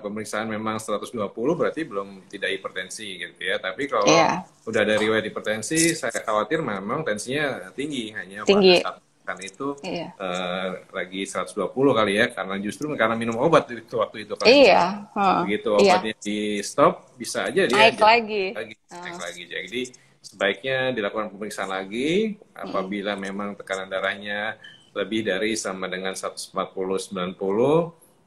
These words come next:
Speaker 1: eh, sebaiknya minum obat ya. Dan
Speaker 2: Iya.
Speaker 1: kebiasaan merokoknya itu harus di stop gitu ya.
Speaker 2: <laughs>
Speaker 1: Selain untuk hipertensi juga, eh, itu
Speaker 2: Oh.
Speaker 1: bisa menyebabkan beberapa penyebab penyakit ya, penyakit pembuluh
Speaker 2: Hmm.
Speaker 1: darah, penyakit
Speaker 2: Hmm.
Speaker 1: jantung,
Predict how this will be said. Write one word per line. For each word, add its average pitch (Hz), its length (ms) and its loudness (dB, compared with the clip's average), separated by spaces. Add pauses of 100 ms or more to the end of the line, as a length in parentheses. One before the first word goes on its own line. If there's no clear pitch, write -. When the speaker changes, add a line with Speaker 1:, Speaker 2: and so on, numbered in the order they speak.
Speaker 1:
eh, 90 240 -4
sebaiknya 90 560 0
minum 101 240 0
obat 101 320 0
ya. 107 160 -2 (480)
Dan 95 320 -2
Speaker 2:
Iya. 160 160 -2 (400)
Speaker 1:
kebiasaan 101 540 2 (420)
merokoknya 104 480 0
itu - 80 0
harus 156 160 0
di - 80 -2
stop 139 320 -2
gitu 135 160 2
ya. 120 160 0
Speaker 2:
<laughs> - 220 -14
Speaker 1:
Selain 101 340 -2
untuk 104 240 -10
hipertensi - 560 -2 (160)
juga, 104 320 0 (480)
eh, 190 320 2
itu 175 160 4
Speaker 2:
Oh. 175 80 2
Speaker 1:
bisa 175 320 -2
menyebabkan 98 720 -2
beberapa 95 540 0
penyebab 95 300 -10 (420)
penyakit 113 420 0
ya, 110 120 0 (120)
penyakit 98 240 -8
pembuluh 98 300 0
Speaker 2:
Hmm. - 20 2
Speaker 1:
darah, 117 560 6
penyakit - 320 -10
Speaker 2:
Hmm. 226 80 0
Speaker 1:
jantung, 117 480 -2